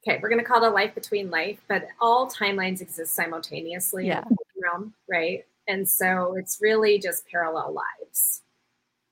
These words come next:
Speaker 1: and experiences that we're having. And so, um, you know, so your mermaid experience, my, my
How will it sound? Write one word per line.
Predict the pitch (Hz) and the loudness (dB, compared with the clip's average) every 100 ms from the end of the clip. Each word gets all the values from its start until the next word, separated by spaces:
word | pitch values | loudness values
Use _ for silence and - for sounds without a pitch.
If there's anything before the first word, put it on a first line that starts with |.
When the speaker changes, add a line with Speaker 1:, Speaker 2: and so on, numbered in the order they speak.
| _ | _
Speaker 1:
and | - 175 | -4 -2
experiences | 170 - - 165 165 170 - 175 | -4 -6 -6 -6 -6 -8 -8 -6
that | 170 160 | -6 -4
we're | 175 | -8
having. | - 160 165 175 180 | -8 -8 -8 -8 -10
And | 165 156 | -4 0
so, | 190 175 165 175 - _ _ _ _ _ - | 4 4 4 -2 -10 _ _ _ _ _ 2
um, | 185 180 165 170 196 - _ _ _ _ _ | 4 4 0 -6 -10 -12 _ _ _ _ _
you | 214 | 0
know, | 185 | 2
so | 185 - | 4 10
your | 240 220 247 | 10 12 10
mermaid | 196 185 175 180 | 8 6 2 0
experience, | 180 - 180 170 175 - | -2 -2 0 -2 -4 -2
my, | 202 190 190 196 202 196 185 | 4 6 6 4 4 2 -2
my | 190 196 214 208 208 220 233 | 0 4 6 6 6 6 4